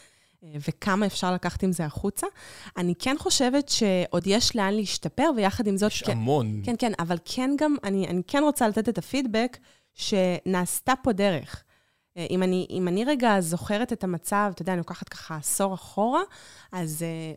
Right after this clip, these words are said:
Speaker 1: המודעות היא אחרת, אה, רק צריך, אתה יודע, להמשיך לטפס. י-, יש עוד לאן,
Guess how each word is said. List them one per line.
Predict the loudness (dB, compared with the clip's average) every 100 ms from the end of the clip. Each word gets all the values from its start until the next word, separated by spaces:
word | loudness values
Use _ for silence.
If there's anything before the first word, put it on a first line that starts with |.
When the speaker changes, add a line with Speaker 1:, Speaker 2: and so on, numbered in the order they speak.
| -6
Speaker 1:
המודעות | -2 0 2 2 2
היא | -4
אחרת, | -4 -2 0 0 -2 -8 -20 _ _ _ -4
אה, | -2 -2
רק | -6
צריך, | -6 -6
אתה | -2 0
יודע, | 2 0 -2
להמשיך | -2 0 0 0 0
לטפס. | 0 -2 -8 -8 -10 -16 -8
י-, | -6 2
יש | 2 4
עוד | 2 0
לאן, | -2 -4